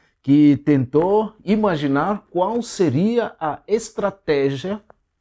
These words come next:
mais eficiente para que o diabo, nosso inimigo, destruísse a vida da igreja nos anos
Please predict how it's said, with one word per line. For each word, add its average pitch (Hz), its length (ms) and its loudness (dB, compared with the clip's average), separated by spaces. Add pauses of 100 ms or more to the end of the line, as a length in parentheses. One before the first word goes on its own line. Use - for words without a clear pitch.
(140)
mais 208 520 -2
eficiente 151 840 -4 (540)
para 143 200 0
que 147 380 0 (100)
o 135 100 -4
diabo, 165 420 0
nosso 151 380 -4
inimigo, 127 540 -2
destruísse 139 880 -2 (520)
a 117 120 -4
vida 147 480 0
da 143 160 0
igreja 127 500 0
nos 135 260 -4
anos 120 540 -4